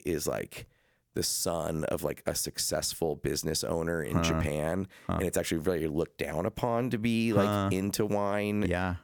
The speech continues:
Speaker 1: as, like, your life, which is
Speaker 2: Right.
Speaker 1: kind of an
Speaker 2: It's kinda like a s-, artist or something.
Speaker 1: Yeah,
Speaker 2: Yeah. Mm-hmm.
Speaker 1: exactly. And then, but this French woman, it's like, that's
Speaker 2: So do they fall in love?
Speaker 1: Cool.
Speaker 2: The daughter and the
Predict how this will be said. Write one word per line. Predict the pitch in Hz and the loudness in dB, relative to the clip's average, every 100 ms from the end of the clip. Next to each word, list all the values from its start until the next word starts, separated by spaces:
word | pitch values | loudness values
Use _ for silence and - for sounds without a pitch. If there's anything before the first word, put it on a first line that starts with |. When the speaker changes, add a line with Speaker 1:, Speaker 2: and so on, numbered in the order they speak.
| - | -2
Speaker 1:
as, | 92 78 | 0 0
like, | 82 | -2
your | - 50 50 | -6 -8 -6
life, | 50 110 123 - | -2 -2 -2 -4
which | 90 78 | 0 2
is | 73 | 2
Speaker 2:
Right. | - | 0
Speaker 1:
kind | - | 0
of | 101 - | 0 -2
an | - - | -10 -4
Speaker 2:
It's | - | 0
kinda | - 107 | 2 0
like | - | 0
a | |
s-, | - - _ | -2 -6 _
artist | 73 65 73 - | 0 0 -2 -2
or | 73 | -2
something. | - - - | -2 0 2
Speaker 1:
Yeah, | 277 | 4
Speaker 2:
Yeah. | 120 58 | 2 0
Mm-hmm. | 58 | 0
Speaker 1:
exactly. | 113 101 85 76 69 - - | 2 4 2 0 -2 -4 -4
And | 98 95 | 0 0
then, | 82 | 0
but | 76 104 | 0 0
this | - - | 0 -2
French | - 120 123 | 0 0 -2
woman, | 53 55 76 | -4 -2 -4
it's | - | -2
like, | 50 - | -6 -2
that's | 69 69 - - | -2 -2 -4 -4
Speaker 2:
So | - 101 | 0 2
do | 90 | 4
they | 92 | 2
fall | 92 90 | 2 2
in | 80 | 2
love? | 76 87 | 0 2
Speaker 1:
Cool. | 104 95 - | 2 2 2
Speaker 2:
The | 87 | 0
daughter | 80 73 73 78 | 0 0 0 0
and | 78 76 78 | 2 2 2
the | 73 71 | 2 0